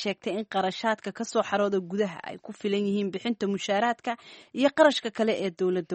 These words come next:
Wasiirka Maaliyadda Cabdiraxmaan Ducaale Beyle oo maanta ku qabtay shir jaraa'id magaalada Muqdisho ayaa ka hadla xaaladda dhaqaale ee dowladda iyo qodobo kale. Warbixintan waxaa noo soo diray waryaheena Xasan Kaafi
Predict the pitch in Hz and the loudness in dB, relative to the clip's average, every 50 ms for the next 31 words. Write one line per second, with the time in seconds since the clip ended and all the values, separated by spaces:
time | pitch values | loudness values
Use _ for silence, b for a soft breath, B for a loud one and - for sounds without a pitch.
0 | 175 185 175 160 170 190 185 - - 196 185 180 180 180 185 190 196 185 190 170 | 0 0 0 0 -2 -4 -4 -2 -2 0 2 2 2 2 2 0 2 2 2 2
1 | 165 180 170 175 196 - - 208 208 202 202 185 190 156 180 196 202 202 208 185 | 2 0 -2 -6 -10 -6 -4 -2 0 0 0 -2 0 2 4 6 6 6 4 2
2 | - 208 208 202 185 180 160 - - 175 170 175 180 185 202 220 208 - 214 190 | 0 0 0 2 2 0 -2 -2 -4 -4 -4 0 0 2 2 0 -2 -6 -10 -6
3 | - - 240 - 196 196 - - 214 202 - 262 240 226 - 180 160 - 73 - | -6 -6 -2 -2 -2 -2 -2 -4 -6 -4 -4 -6 -8 -6 -6 -6 -6 -4 -6 -8
4 | - B B B B B B B B 220 233 240 220 254 254 277 311 302 269 226 | -10 B B B B B B B B 2 4 4 6 6 6 6 6 6 4 4
5 | 214 180 165 160 170 - - - 160 175 175 170 165 - - 208 190 180 180 190 | 2 2 -2 -6 -8 -6 -6 -4 -2 -2 -2 -2 -2 -2 -2 -2 -2 0 0 -2
6 | - - 185 185 208 208 202 208 185 175 185 - - - - 202 220 - 196 196 | 0 0 2 2 2 2 2 0 0 0 -4 -2 0 0 2 2 2 2 0 0
7 | 180 185 196 196 214 214 196 208 135 214 190 180 - - 170 170 160 165 170 160 | 0 0 2 2 2 0 0 -2 -2 -2 -2 -4 -4 -6 -6 -6 -6 -8 -10 -10
8 | - - - 120 - 175 185 165 175 - - 254 247 - 226 220 - - 214 208 | -10 -12 -10 -8 -8 -8 -10 -10 -10 -6 -4 -4 -2 -2 -4 -4 -2 0 0 2
9 | 208 214 214 - - 214 202 202 220 226 208 185 175 175 170 170 160 165 - 170 | 2 0 0 0 -2 -2 -2 -2 -2 -2 -2 -2 -2 -2 -2 -2 -2 -4 -4 -8
10 | 165 - 170 165 - - 131 131 - - | -10 -10 -10 -10 -10 -12 -14 -14 -16 -20